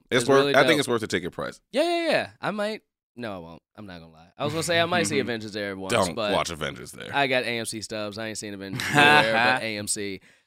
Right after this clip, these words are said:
Speaker 2: <laughs>
Speaker 1: Yeah.
Speaker 2: Not
Speaker 3: Oh,
Speaker 2: going.
Speaker 1: When are you
Speaker 3: man.
Speaker 1: guys? Do you guys have your tickets already?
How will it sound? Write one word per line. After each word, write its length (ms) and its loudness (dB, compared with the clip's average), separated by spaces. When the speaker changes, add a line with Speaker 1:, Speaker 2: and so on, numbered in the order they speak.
Speaker 2:
<laughs> 80 0
Speaker 1:
Yeah. 1040 4
Speaker 2:
Not 180 -4
Speaker 3:
Oh, 220 6
Speaker 2:
going. 20 4
Speaker 1:
When 100 8
are 40 8
you 60 10
Speaker 3:
man. 60 10
Speaker 1:
guys? 160 8
Do 100 2
you 60 6
guys 120 6
have 120 6
your 80 2
tickets 240 2
already? 360 2